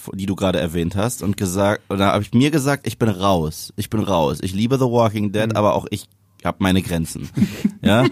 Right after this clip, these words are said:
Speaker 1: ich fand, ich fand Staffel acht wirklich nicht gut. Dabei bin ich ja auch ein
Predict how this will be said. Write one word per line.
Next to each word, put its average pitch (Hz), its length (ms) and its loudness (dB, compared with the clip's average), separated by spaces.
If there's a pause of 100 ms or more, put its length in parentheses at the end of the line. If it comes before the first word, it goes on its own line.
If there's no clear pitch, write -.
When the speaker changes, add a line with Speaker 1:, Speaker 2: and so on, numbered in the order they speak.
(220)
Speaker 1:
ich 104 80 0
fand, 143 260 2
ich - 100 0
fand 143 200 2
Staffel 135 300 0
acht 101 380 -2
wirklich 135 320 0
nicht 127 200 0
gut. 131 240 0
Dabei 104 160 4
bin 107 160 2
ich 107 80 0
ja 98 80 4
auch 101 160 0
ein 104 160 0